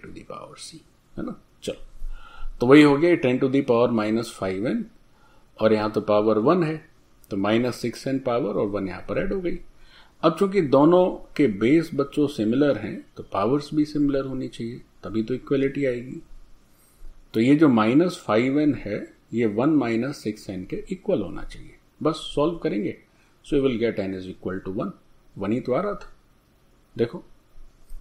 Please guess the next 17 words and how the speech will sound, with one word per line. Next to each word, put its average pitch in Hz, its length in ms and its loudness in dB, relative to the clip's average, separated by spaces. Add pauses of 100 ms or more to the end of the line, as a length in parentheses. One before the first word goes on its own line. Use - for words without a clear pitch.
(120)
देखिए 131 260 2
जरा 151 160 2
बच्चों, - 280 -6 (2000)
तो - 120 -12
इसको 180 260 0
अगर 185 140 4
solve 151 360 6
किया 117 340 2
जाए, 98 260 -2
so 269 260 -10
this 120 240 -6 (140)
minus 123 460 0 (200)
five 107 460 0
n, - 60 -8 (200)
this 139 120 -2 (240)
is 104 160 -4
equal 110 520 -2